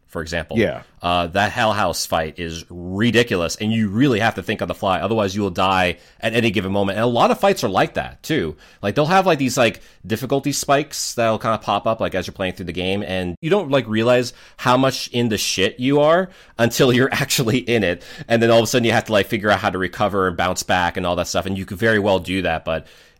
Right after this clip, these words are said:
Speaker 1: it, it, like, it, it makes, it makes combat so exhilarating, and it just makes it so that anything can happen at any given moment. And you just don't get that with, like, turn-based combat, or, like, at least with, like, the original Final Fantasy seven.
Speaker 2: Yeah, it's, it's a different kind of tension because, like, with, um, turn-based combat, it's like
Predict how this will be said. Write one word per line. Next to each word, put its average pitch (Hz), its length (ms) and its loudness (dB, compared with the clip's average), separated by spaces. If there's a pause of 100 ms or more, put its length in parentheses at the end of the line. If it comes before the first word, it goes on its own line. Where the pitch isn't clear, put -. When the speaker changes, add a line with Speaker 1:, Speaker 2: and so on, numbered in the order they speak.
(120)
Speaker 1:
it, 117 140 -6
it, 123 140 -6
like, 123 220 -2
it, 123 160 -6
it 117 120 -4
makes, 156 400 -2
it 135 100 -2
makes 143 220 -4
combat 120 520 2
so 110 320 -2
exhilarating, 90 1000 -4
and 95 240 -6
it 87 60 -14
just - 200 -12
makes 101 240 -6
it 98 60 -12
so 107 160 -6
that 95 160 0
anything 107 420 -2
can 92 120 -4
happen 95 420 -2
at 120 180 -4
any 143 240 0
given 113 320 2
moment. 95 380 -2 (400)
And 120 240 -2
you 120 140 -2
just 123 180 -2
don't 139 160 2
get 131 160 2
that 80 200 0
with, 85 160 -6
like, 87 120 -4
turn-based 85 400 -4
combat, 80 420 -4
or, 78 160 -6
like, 78 180 -8
at 90 60 -12
least 90 160 -8
with, 82 140 -12
like, 80 80 -8
the 82 80 -10
original 82 200 -8
Final 73 200 -12
Fantasy 73 240 -12
seven. 78 260 -8
Speaker 2:
Yeah, 107 120 0
it's, 131 280 -2
it's - 220 -4
a 180 40 4
different 165 380 0
kind 123 240 0
of 85 140 -2
tension 110 460 -2
because, 87 360 -4
like, 85 240 -2
with, 92 220 -4
um, 82 260 -2
turn-based 104 500 0
combat, 90 520 0
it's 85 100 -10
like 95 240 0